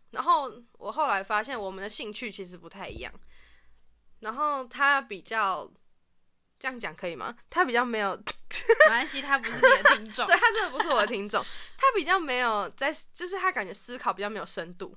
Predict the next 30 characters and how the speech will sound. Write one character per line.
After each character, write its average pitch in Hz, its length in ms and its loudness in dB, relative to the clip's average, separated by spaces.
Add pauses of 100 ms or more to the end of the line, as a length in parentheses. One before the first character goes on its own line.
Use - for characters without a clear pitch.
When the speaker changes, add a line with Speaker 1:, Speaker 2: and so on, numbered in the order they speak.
Speaker 1:
可 311 100 -10
是 349 80 -2 (320)
我 233 120 -4
个 285 200 -2
人 226 160 -2
喜 208 200 -12
欢 196 500 -6 (180)
讲 208 220 -4
话 277 180 2
比 190 100 -10
较 196 160 -2
有 165 120 -8
内 196 200 -6
容 185 300 -16
的 147 160 -8
人。 135 340 -10 (380)
像 440 240 -2
我 277 100 0
有 247 140 -2
时 254 140 -8
候 285 120 -2
跟 277 160 -8
他 294 140 -4
讲 196 280 -10
一 208 60 -10
些 220 160 -8
我 208 180 -6
的 165 200 -8
想 190 340 -8
法， - 320 -10